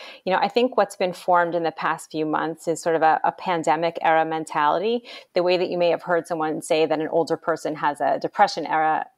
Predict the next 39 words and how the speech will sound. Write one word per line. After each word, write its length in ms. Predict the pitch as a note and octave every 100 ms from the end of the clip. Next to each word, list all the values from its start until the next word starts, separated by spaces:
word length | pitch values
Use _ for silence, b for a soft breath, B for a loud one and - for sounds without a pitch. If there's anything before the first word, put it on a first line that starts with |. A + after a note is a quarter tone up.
| -
mentality 640 | E3 D#3 - D#3 D#3 D3+ D3+
where 340 | D3+ D#3 D#3 B B -
they 80 | E3+
don't 160 | E3
want 160 | E3 D#3+
to 20 |
waste 320 | D#3 D#3+ D3
anything. 500 | - - - - - - B B
You 100 | D#3+
know, 60 |
this 160 | D3 D#3+
pandemic 640 | - F3 E3 F#3 G3 F3+
era 220 | - E3+ E3
mentality 580 | D#3+ D#3 D#3 D#3 D3+
means 320 | D3+ D#3 D#3+ D3+
that 120 | -
we're 120 | E3
not 240 | E3+ F3
going 280 | - E3 D#3+
to 100 | -
want 300 | D#3+ D#3 D#3
to 80 | -
be 160 | D3+ D3
without. 500 | C#3 C3 C#3+ - -
So 140 | E3+
consumers 500 | - F3 F#3 F3 E3
are 80 | D#3
not 260 | D3+ D#3
going 240 | - D#3 D3
to 100 | -
want 240 | D3+ D3
to 100 | -
be 140 | E3+ D#3
without 480 | D3+ - D#3+ D#3+ D#3+
necessities. 680 | - E3+ - - D3 - - B B B
You 80 | F3
know, 80 | E3+
that 300 | G3 G3 -
said, 500 | - A3 F#3 D#3+